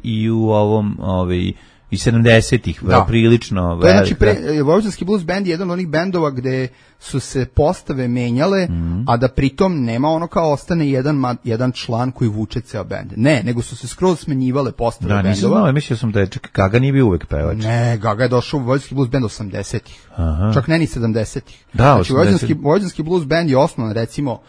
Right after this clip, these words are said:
Speaker 2: hiljadu devetsto, lupam sad, sedamdeset druge, treće.
Speaker 1: Mhm,
Speaker 2: I on je
Speaker 1: nisam
Speaker 2: postojao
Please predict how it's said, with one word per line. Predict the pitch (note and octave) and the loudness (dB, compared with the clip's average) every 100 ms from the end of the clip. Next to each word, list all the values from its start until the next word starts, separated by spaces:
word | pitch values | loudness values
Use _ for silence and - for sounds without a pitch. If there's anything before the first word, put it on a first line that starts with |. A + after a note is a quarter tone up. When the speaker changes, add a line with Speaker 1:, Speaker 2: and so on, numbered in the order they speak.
| _ _ | _ _
Speaker 2:
hiljadu | - C3+ A2+ | -2 0 2
devetsto, | A#2 A#2+ - | 0 -2 -4
lupam | A2 G#2 G2+ | -4 -4 -6
sad, | - F#2+ | -8 -10
sedamdeset | - G#2+ A#2 A2 | -4 -2 0 0
druge, | A2+ G#2+ | 0 -2
treće. | - F#2 F2+ E2+ D2+ | -6 -8 -6 -6 -6
Speaker 1:
Mhm, | D#2+ | -6
Speaker 2:
I | E2 | -4
on | G#2+ | 0
je | |
Speaker 1:
nisam | E2+ A2+ | 0 0
Speaker 2:
postojao | A2 G2+ E2 A#2+ C3 E3+ | 0 0 0 2 4 2